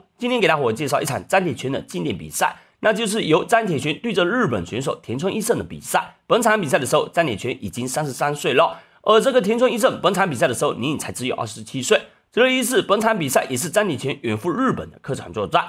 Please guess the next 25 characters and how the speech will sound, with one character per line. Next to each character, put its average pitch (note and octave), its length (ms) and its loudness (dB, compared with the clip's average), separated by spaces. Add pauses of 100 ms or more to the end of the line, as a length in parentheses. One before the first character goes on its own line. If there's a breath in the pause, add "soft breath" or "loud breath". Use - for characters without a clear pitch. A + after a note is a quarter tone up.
(180)
比 A#2+ 100 -6
赛 C#3+ 100 4
到 D3 140 4
底 A#2+ 80 -4
有 G#2+ 80 0
多 B2 100 -4
激 C3 140 -6
烈 D#3 100 0
呢？ D#3 180 2 (200)
接 B3+ 240 0
下 B3 120 2
来 G3 60 2
我 B2+ 60 0
们 G2 140 -4
就 C3+ 100 -6
来 G#2 80 -2
一 A#2 60 -6
起 - 100 -12
欣 B2 180 -10
赏 A#2 80 -12 (140)
精 B3 260 -4
彩 - 180 -20
的 - 80 -20 (260)
画 G#2+ 160 -4
面。 G2 180 -4